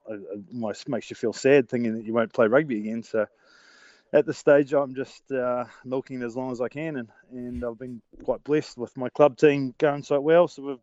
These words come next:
been picking up, well, we won three in a row now, so it's been, been quite cool to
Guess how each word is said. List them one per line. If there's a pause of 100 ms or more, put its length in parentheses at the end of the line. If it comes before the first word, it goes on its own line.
(180)
been
picking
up,
well,
we
won
three
in
a
row
now,
so
it's
been, (760)
been
quite
cool
to